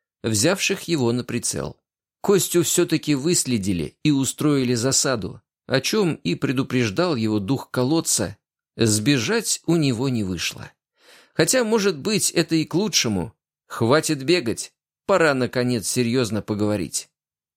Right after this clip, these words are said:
"Послушайте", начал он, сделав полшага к командиру вооруженного отряда.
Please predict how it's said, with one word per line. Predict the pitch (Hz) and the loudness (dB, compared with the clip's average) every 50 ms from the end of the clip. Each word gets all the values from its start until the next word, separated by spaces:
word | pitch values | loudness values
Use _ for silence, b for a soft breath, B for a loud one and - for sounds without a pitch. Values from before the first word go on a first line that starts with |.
| _ - | _ 0
"Послушайте", | - 117 113 - 175 196 202 - - 147 104 - - - - - _ _ _ _ _ _ _ _ _ _ - | 0 2 2 2 2 2 4 4 2 2 0 -2 -4 -6 -8 -12 _ _ _ _ _ _ _ _ _ _ 0
начал | 110 123 175 202 - - - 165 156 143 - | 2 2 4 2 2 2 2 2 0 0 0
он, | - 160 185 180 156 | 0 0 2 2 0
сделав | 113 92 87 120 170 165 160 156 131 - - | -2 -2 0 0 2 2 2 0 -2 -4 -6
полшага | - 170 180 170 123 - - 175 175 143 147 139 | -2 0 0 2 2 2 0 0 0 0 -2 -2
к | - _ | -4 _
командиру | - 135 131 127 127 123 110 143 185 185 175 160 | -2 0 2 2 2 0 0 0 0 2 2 2
вооруженного | 127 110 135 139 131 127 120 104 113 135 131 123 120 117 113 | 2 2 2 2 2 0 -2 -2 -2 -2 0 0 0 0 0
отряда. | 110 - 117 110 101 95 - 73 - - | -2 -2 -2 -2 -2 -2 -4 -8 -14 -16